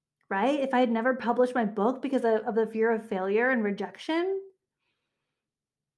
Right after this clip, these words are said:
it's like, you gotta just commit. You gotta stick to something. And, like, let things unfold from there.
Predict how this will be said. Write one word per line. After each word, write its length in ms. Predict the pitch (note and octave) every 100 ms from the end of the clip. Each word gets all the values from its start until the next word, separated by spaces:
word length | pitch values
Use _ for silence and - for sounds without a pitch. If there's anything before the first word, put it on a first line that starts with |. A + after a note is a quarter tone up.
| _ _ -
it's 140 | B3+
like, 180 | C#4 C4+
you 120 | B3+
gotta 600 | G#3 - A3 G#3+ C4 D4
just 260 | B3+ A#3 -
commit. 600 | G#3 G3 G3 G#3 - - _ _
You 100 | G3+
gotta 260 | G3+ B3 C#4
stick 520 | - - - B3+ -
to 340 | - B3+ B3
something. 760 | B3+ - G#3+ A3 G#3 G#3 A3 A3 - _ _ _ _ _ _ _ _ _ _ _ _ _ _ _ _ _ _ _ _ _ _ _ _ _ -
And, 200 | B3+ A#3+
like, 160 | A#3+ A3+
let 400 | G#3 G#3+ A#3+ -
things 240 | C#4+ C#4+
unfold 720 | C#4 B3+ - - A3 A3+ A#3+ A#3+
from 240 | A#3+ A3
there. 500 | G3 G3 G3+ - A3